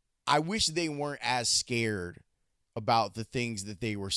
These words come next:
they're scared about. Whether it's reporters telling people what their trick plays are. Like, there's no history of that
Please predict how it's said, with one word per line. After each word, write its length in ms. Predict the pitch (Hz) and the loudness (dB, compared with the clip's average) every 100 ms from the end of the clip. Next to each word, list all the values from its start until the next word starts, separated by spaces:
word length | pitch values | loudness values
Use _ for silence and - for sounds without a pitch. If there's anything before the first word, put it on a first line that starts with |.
| - | -2
they're 240 | 104 120 107 | -2 0 2
scared 560 | - - 117 101 95 - | 2 2 0 -2 -4 -6
about. 380 | 92 78 69 - _ _ _ _ _ _ _ _ _ _ | -10 -8 -10 -14 _ _ _ _ _ _ _ _ _ _
Whether 360 | 95 117 117 113 | -4 -2 0 0
it's 440 | 113 113 - - - | 0 0 0 -2 -2
reporters 1080 | 104 104 - 143 139 131 127 123 120 - - _ _ _ _ _ _ _ | -8 -8 -2 0 2 2 0 -2 -2 -6 -10 _ _ _ _ _ _ _
telling 460 | - 135 135 135 127 | -2 2 2 2 -2
people 380 | - 139 135 127 | -4 -4 -2 0
what 180 | 127 | 0
their 140 | 135 127 | 0 -2
trick 320 | - 127 - | -2 -4 -4
plays 340 | 127 117 120 | -2 0 2
are. 140 | 113 120 | -2 2
Like, 320 | 135 131 101 | 2 2 0
there's 260 | 165 170 170 | 0 0 0
no 220 | 214 190 | 0 0
history 760 | - - 165 - 147 135 120 | -2 -2 0 0 -2 -6 -4
of 140 | 110 101 | -4 -4
that 320 | 92 92 | -6 -6